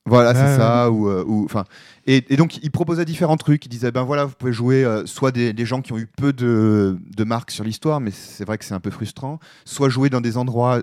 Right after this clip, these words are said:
Speaker 1: de l'histoire qu'on, qu'on ne connaît pas, parce qu'il y a plein de ch-, il y a plein de, de, de zones grises, euh, dans, euh, dans,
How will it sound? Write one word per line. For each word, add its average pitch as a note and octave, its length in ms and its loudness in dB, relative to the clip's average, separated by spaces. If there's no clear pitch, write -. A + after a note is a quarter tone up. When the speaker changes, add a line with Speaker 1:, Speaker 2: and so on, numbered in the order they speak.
Speaker 1:
de G#2+ 160 -4
l'histoire A2+ 380 -4
qu'on, G#2+ 120 -10
qu'on A2 80 -4
ne G#2 60 -8
connaît A#2+ 200 -2
pas, E3 200 -6
parce - 120 -20
qu'il - 60 -14
y - 20 -8
a G2 40 -8
plein A#2 120 -4
de A2 60 -6
ch-, - 120 -14
il A2 60 -6
y - 20 -2
a G2 60 -4
plein A2+ 180 -4
de, G2+ 140 0
de, F2+ 640 -6
de G2 160 -4
zones A#2 220 -2
grises, B2+ 520 -4
euh, F#2 260 -8
dans, F#2+ 360 -2
euh, E2 1000 -2
dans, D#2+ 680 -8